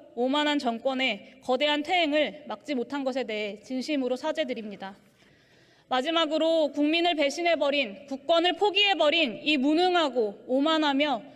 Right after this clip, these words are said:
비열한 정권의 끝을 하루라도 앞당기겠다고 약속드립니다. 그렇게 후쿠시마 핵 오염수 방출을 하루라도 빨리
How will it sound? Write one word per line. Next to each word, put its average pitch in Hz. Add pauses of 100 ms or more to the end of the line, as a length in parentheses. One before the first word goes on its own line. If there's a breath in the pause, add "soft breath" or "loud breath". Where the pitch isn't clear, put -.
(160 loud breath)
비열한 320
정권의 302
끝을 330 (200)
하루라도 339 (160)
앞당기겠다고 254
약속드립니다. 208 (500 soft breath)
그렇게 294
후쿠시마 359
핵 359
오염수 311
방출을 269
하루라도 403
빨리 381